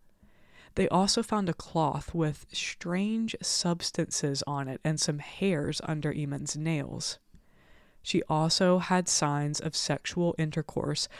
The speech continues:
which occurred after her death. Ugh. So, I, it feels weird even saying sexual intercourse, which occurred after her death.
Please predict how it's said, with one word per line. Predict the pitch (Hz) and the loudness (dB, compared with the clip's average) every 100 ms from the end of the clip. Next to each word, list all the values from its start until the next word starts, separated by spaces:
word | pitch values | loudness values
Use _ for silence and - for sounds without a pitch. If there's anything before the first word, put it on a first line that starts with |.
| - - | -20 -4
which | 185 170 | 0 0
occurred | - 190 208 214 208 - | -2 2 4 4 0 -8
after | 160 165 - - 151 | -2 -2 -2 -2 -2
her | 143 147 | -2 -4
death. | 139 143 - 139 - - - - | -4 -6 -6 -8 -14 -20 -16 -12
Ugh. | 131 127 131 - - - - - - - - - - - - - _ _ _ _ _ _ - - | -10 -10 -12 -16 -20 -20 -20 -20 -20 -20 -20 -20 -20 -20 -20 -20 _ _ _ _ _ _ -16 -8
So, | - 156 135 135 147 - - - _ _ - - | -2 0 0 -4 -8 -16 -20 -20 _ _ -20 -2
I, | 190 - - - | -2 -2 -8 -6
it | 170 | -2
feels | 202 208 165 | 0 0 0
weird | 143 151 147 143 | 0 0 0 0
even | 147 143 147 | -2 -2 -2
saying | - 147 143 - - - _ - - - - | 0 -2 -4 -12 -20 -20 _ -20 -20 -20 -10
sexual | - 160 139 - 160 151 | -4 -2 -2 -2 -2 -2
intercourse, | 156 151 147 - 147 151 - | -2 -4 -6 -4 -2 -2 -4
which | 147 - - | -8 -8 -10
occurred | 160 - - 143 143 139 | -10 -8 -4 -2 -2 -2
after | 143 - 147 | -4 -2 -6
her | 147 143 | -4 -4
death. | - 139 143 139 | -4 -4 -4 -6